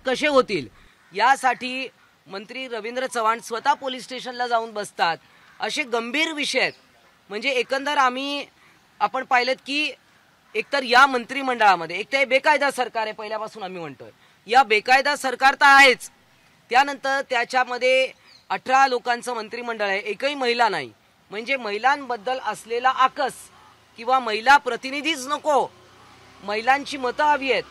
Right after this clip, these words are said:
पन्नास टक्के महिला आहेत, परंतु त्यांची मतं पाहिजे, परंतु त्यांना मंत्रिमंडळात स्थान नाही. म्हणजे हे एका कोत्या मानसिकतेचं, अ,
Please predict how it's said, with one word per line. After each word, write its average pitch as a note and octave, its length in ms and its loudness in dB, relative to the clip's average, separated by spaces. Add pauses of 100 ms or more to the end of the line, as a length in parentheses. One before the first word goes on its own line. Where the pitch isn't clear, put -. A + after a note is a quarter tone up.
(320)
पन्नास A3+ 380 -2
टक्के C#4 200 -8
महिला A#3+ 320 2
आहेत, B3 300 8 (440)
परंतु C4+ 500 -6
त्यांची A#3 320 -6
मतं A#3 260 -4
पाहिजे, C#4 460 2 (300)
परंतु B3+ 320 -8
त्यांना B3 400 0
मंत्रिमंडळात B3+ 720 0
स्थान A#3 400 2
नाही. E3+ 280 -4 (360)
म्हणजे B3 280 -2
हे C4 280 4
एका B3+ 320 2
कोत्या C#4 720 6 (500)
मानसिकतेचं, B3 1200 0
अ, C4 40 4